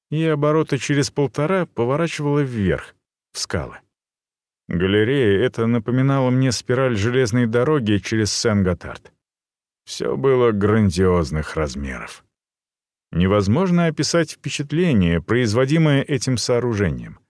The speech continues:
Оно просто подавляло. Мы обвели глазами отвесные стены гигантской шахты и далеко вверху заметили круглое отверстие. Сквозь него виднелись слабо мерцавшие звёзды.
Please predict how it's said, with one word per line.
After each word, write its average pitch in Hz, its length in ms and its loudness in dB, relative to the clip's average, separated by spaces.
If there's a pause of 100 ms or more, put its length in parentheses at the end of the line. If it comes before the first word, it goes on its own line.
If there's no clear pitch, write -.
(460)
Оно 82 300 0
просто 110 460 -2
подавляло. 110 880 -2 (760)
Мы 120 220 0
обвели 135 400 0
глазами 139 560 2
отвесные 135 480 0
стены 135 420 0
гигантской 127 540 0
шахты 117 520 -4 (440)
и 101 160 2
далеко 135 420 0
вверху 170 680 0
заметили 170 580 2
круглое 165 460 0
отверстие. - 640 -4 (460)
Сквозь 131 400 -2
него 139 320 2
виднелись 117 520 2
слабо 139 460 -2
мерцавшие 87 680 0
звёзды. 65 560 -10